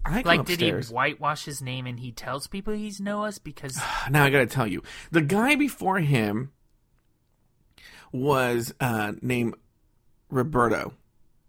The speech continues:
Speaker 1: But I was going like, "Okay, Roberto." I wanted to be all cool and Latino, right? I'm like, "Okay, Roberto." And I go, "And Noah?"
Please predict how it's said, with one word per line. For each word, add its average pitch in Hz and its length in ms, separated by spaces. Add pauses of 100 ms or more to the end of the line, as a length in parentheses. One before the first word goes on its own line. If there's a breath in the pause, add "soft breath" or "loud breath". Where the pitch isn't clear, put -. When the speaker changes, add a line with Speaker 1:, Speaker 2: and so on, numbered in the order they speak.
(160)
Speaker 1:
But 127 140
I 139 180
was 143 80
going 131 160
like, 113 160
"Okay, 131 240 (180)
Roberto." 151 640
I 143 40
wanted 117 260
to 113 40
be 113 140
all 110 140
cool 113 380
and 110 80
Latino, 110 440
right? 110 260
I'm 127 80
like, 113 120
"Okay, 156 180
Roberto." 123 500
And 135 140
I 117 80
go, 117 180
"And 117 220
Noah?" 147 480